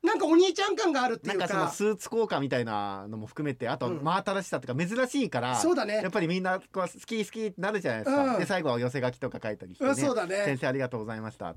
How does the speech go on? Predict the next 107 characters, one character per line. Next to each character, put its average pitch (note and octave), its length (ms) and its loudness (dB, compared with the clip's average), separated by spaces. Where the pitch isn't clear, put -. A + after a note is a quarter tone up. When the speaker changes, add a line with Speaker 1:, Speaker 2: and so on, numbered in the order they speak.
Speaker 2:
つ - 80 -20
っ - 40 -20
て - 120 -16
ね。 C#3 80 -4
Speaker 1:
そ G#3+ 140 0
う G3+ 40 0
だ、 F3+ 120 -2
そ F3+ 220 -2
う - 20 -4
だ。 F3+ 100 -2
Speaker 2:
は D#3+ 340 -8
い。 - 20 -8
Speaker 1:
そ F3+ 200 -2
う F3+ 60 0
だ D3 100 -4
ね。 D#3+ 200 -2
Speaker 2:
バ B2+ 100 2
リ C3 80 2
メ C3 60 2
ロ B2 60 2
さ B2 140 0
ん A#2 60 -2
も A#2+ 80 -2
ね、 F3 180 -2
そ A#2 80 -4
ん A2+ 60 -4
な G#2 140 -4
こ A2 80 -4
う、 - 20 0
Speaker 1:
そ A3 140 2
ん A3 80 2
な、 G3 240 0
Speaker 2:
経 C#4+ 140 4
験 B3 200 2
を A2 60 -2
し - 80 2
て F4 120 6
い C#3 40 4
ら C3+ 80 2
っ C3 40 -2
し - 80 -4
ゃ B2+ 40 0
る G2 100 -2
と - 80 -12
い F2+ 60 -10
う。 E2+ 100 -16
Speaker 1:
で、 C#4+ 320 2
毎 D#4 260 2
回 D#4+ 160 2
毎 D#4 180 2
回 D4+ 140 0
授 C#4 180 -2
業 D4 160 0
の B3 100 2
た A3 120 0
め G#3 100 0
に F3+ 100 0
指 A3 220 -2
導 B3 160 2
案 F#3 160 2
を D#3 100 -4
書 F#3+ 140 0
い D#3+ 80 -2
て、 F3 280 0
そ A#3+ 140 0
れ B3 100 2
を B3 80 2
も A#3 120 2
と D#4+ 80 0
に E4 80 4
授 F3 180 -2
業 F3 100 2
を C#3+ 40 -4
進 C#3+ 280 -6
め D3 100 -2
る C3+ 80 -4
と。 C3 160 -4
Speaker 2:
う - 0 -
ん。 A#2+ 60 -8
Speaker 1:
で、 A#3+ 80 0
僕 C#4+ 300 2
の A4 120 2
専 G4+ 160 4
門 F#4+ 180 4
は A3+ 60 6
音 A3 140 6
楽 F#4 160 2
な B3 120 4
ん F#3+ 60 0
だ E3 100 -6
っ - 100 -10
て。 F#3+ 280 0
Speaker 2:
あ、 D#3 40 2
音 F#3 120 -4
楽 E3 220 -2
で G2+ 80 -2
す - 100 -14
か。 - 120 -8
Speaker 1:
あ、 D#2 160 -10
そ - 240 -2
う E4+ 60 -2
か。 - 120 -10
中 F#4 220 0
学 E4 200 -2
っ - 20 -4
て G#3 140 -6
す-、 - 160 -14